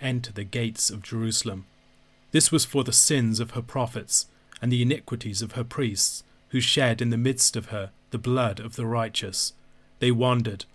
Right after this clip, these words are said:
blind through the streets. They were so defiled with blood that no one was able to touch their garments. "Away, unclean!" people cried at them. "Away, away, do not touch!" So they became fugitives and wanderers.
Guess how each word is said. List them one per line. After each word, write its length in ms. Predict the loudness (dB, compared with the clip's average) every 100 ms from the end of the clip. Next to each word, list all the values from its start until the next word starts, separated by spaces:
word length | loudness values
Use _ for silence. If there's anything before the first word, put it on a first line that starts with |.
| -6
blind 520 | 2 4 4 2 0
through 320 | -6 -4 -2 0
the 80 |
streets. 640 | 0 0 0 -4 -2 -2 -2 _ _ _
They 80 | 0
were 120 | 4
so 260 | 6 6 6
defiled 680 | 2 -4 0 2 4 2 0
with 160 | -4
blood 400 | 0 2 2 -2 -12 -20 -2
that 100 | 0
no 240 | 4 4
one 240 | 4 2 0
was 140 | -2
able 320 | 0 0 0
to 160 | -4 -8
touch 420 | -4 -6 -4 -6
their 160 | -2 -2
garments. 600 | 0 -2 -4 -4 -2 -4 _ _ _ _ _
"Away, 440 | 2 6 6 4
unclean!" 640 | 0 -2 0 2 2 2 -4 _ _ _
people 320 | -6 -6 -4
cried 340 | -10 -2 -2 -2
at 120 | -6
them. 220 | -8 -10 -14 -18 0
"Away, 340 | 8 8 8
away, 400 | 6 6 6 6
do 200 | 6 6
not 220 | 6 2
touch!" 520 | -2 0 0 -2 -10 -10 _ _ -20 _ -10
So 140 | -4
they 140 | -2
became 400 | -2 -4 0 0
fugitives 760 | -2 -2 -2 -2 -6 -8 -6 -4
and 160 | -2 -2
wanderers. 600 | 0 0 -2 -6 -6